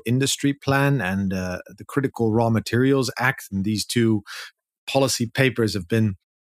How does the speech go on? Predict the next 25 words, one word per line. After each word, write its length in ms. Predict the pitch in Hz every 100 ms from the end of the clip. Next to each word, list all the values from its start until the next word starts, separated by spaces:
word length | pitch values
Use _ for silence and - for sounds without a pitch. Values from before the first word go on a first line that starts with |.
| 117
billed 380 | 127 143 143 127
as 320 | 113 110 107
the 140 | 107 -
E 60 |
U's 320 | 131 123 113 98
response 640 | 107 - 113 117 139 -
to 100 | 143
the 160 | 131
Inflation 500 | 131 123 127 123 -
Reduction 460 | 120 120 120 - 120
Act. 320 | 123 147 - _ _ _ _ _ -
It 180 | 147 -
suggests 640 | 147 104 131 131 - -
that 200 | 127 -
the 100 | 131
E 180 | 135 123
U 120 | 117
wants 320 | 110 120 113 -
to 480 | 113 107 98 98 90 -
relax 540 | 98 113 110 107 -
state 360 | - - 110 104
aid 220 | 113 143
rules, 640 | 143 160 180 196 180 - -
to 420 | - 104 110 107 -
provide 720 | 120 110 120 117 113 101 95